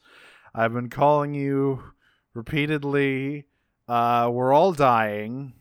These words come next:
Energon's running low, but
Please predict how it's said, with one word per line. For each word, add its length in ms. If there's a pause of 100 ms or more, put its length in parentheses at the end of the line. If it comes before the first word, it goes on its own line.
(420)
Energon's 520
running 260
low, 340 (100)
but 540